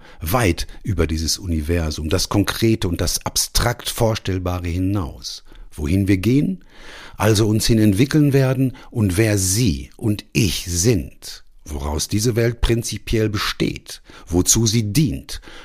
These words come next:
und re-, welche Rolle wir dabei übernehmen können. Ganz persönlich für sich und für die Gemeinschaft der Menschen. Es beginnt mit Ihnen,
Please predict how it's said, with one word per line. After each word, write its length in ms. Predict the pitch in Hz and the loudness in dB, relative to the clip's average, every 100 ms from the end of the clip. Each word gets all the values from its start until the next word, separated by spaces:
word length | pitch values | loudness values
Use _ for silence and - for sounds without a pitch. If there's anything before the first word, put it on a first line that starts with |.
| - | -8
und 320 | 90 78 78 | -4 -2 -2
re-, 100 | 80 | 0
welche 320 | 87 101 - | 4 2 2
Rolle 480 | 95 71 78 76 73 - - - | -2 0 0 0 -2 -8 -20 -16
wir 320 | 73 82 78 | -4 0 0
dabei 460 | 78 76 - 67 69 | 0 -4 -6 -10 -10
übernehmen 600 | - 90 90 87 67 65 - | -8 -4 -2 -2 -4 -10 -10
können. 340 | - - - - - - - - - - - - - - - | -10 -10 -18 -20 -20 -20 -20 -20 -20 -20 -20 -20 -20 -12 0
Ganz 260 | 98 117 | 0 0
persönlich 540 | - 123 107 120 117 - | 2 2 2 2 0 0
für 100 | 117 | 0
sich 400 | 95 139 - - - - - | 0 -2 -4 -16 -20 -20 -4
und 380 | 107 82 85 - - | 2 2 0 -8 -14
für 180 | - | -8
die 100 | 90 | -8
Gemeinschaft 640 | 92 98 71 65 - 76 - | -6 -4 -4 -6 -8 -8 -6
der 120 | 87 | -4
Menschen. 540 | 82 65 - - - - - - - - - - - - - - - - - | -4 -6 -10 -14 -14 -20 -20 -20 -20 -20 -20 -20 -20 -20 -20 -20 -20 -20 -12
Es 160 | - 76 | -2 -2
beginnt 600 | - - 85 80 87 - | -2 0 0 0 -2 -2
mit 220 | 90 104 | 0 0
Ihnen, 460 | 113 95 73 64 | 2 2 0 -4